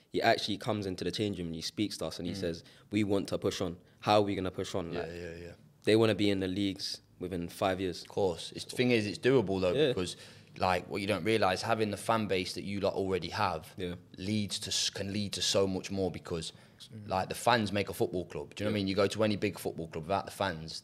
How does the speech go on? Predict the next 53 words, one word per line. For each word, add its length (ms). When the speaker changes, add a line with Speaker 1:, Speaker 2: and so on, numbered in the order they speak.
Speaker 2:
the 60
club's 280
nothing. 340
Do 80
you 40
know 60
what 60
I 40
mean? 80
Speaker 1:
Exactly. 20
Speaker 2:
It's, 60
like, 240
it's 140
gonna 160
generate 420
less 240
money 300
and, 260
like, 340
you 160
lot 160
have 260
the 60
fan 300
base, 400
you 60
get 180
the 80
fans, 460
get 160
the 80
money 220
on 120
board. 340
Who 180
knows 380
to 100
where 140
you 120
could 160
go 180
sign 320
this 120
person, 400
this 140
person. 440
Give 140
it 100
two, 220
three, 200
four, 220
five 300
years. 380